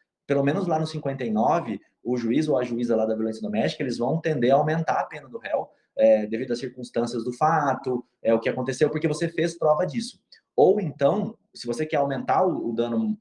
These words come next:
é, que vai ser fixado ali, talvez você provar dentro do processo que o réu tem patrimônios, você juntar ali que o cara tem, é, um carro importado, isso também pode fazer com que o juiz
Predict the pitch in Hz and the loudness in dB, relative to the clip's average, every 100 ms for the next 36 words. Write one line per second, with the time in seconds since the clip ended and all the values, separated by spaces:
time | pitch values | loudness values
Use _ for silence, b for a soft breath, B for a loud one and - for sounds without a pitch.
0 | - 98 95 90 - 104 95 92 98 92 | -8 -8 -6 -8 -6 -2 -2 -2 -6 -6
1 | - 107 92 92 156 - B B 127 156 | -4 -2 0 2 2 0 B B 4 4
2 | 190 190 180 165 143 135 185 185 165 151 | 2 -2 -2 2 4 4 2 -2 -8 -10
3 | 143 139 117 110 - 120 117 135 139 123 | -6 -4 0 0 -2 -2 -2 -4 -6 -8
4 | 104 98 139 147 - - _ _ 117 135 | -6 0 0 0 -6 -14 _ _ -2 -2
5 | 139 151 120 147 156 131 139 139 120 120 | 0 -4 0 2 4 2 0 0 -2 -2
6 | 123 120 131 113 - - 120 117 120 120 | -2 -2 -4 -4 -10 -2 2 4 2 0
7 | 127 127 123 113 104 92 139 170 156 135 | -2 -2 -2 -2 -4 0 2 4 2 0
8 | 127 127 _ - 143 185 - - - _ | -2 -6 _ -6 -2 -2 -2 -6 -10 _
9 | 160 147 147 226 214 160 - 131 170 170 | -4 0 0 0 0 -2 -2 -6 -4 -6
10 | 156 151 143 135 127 131 160 208 | -6 -4 -4 -2 -6 -2 -2 -2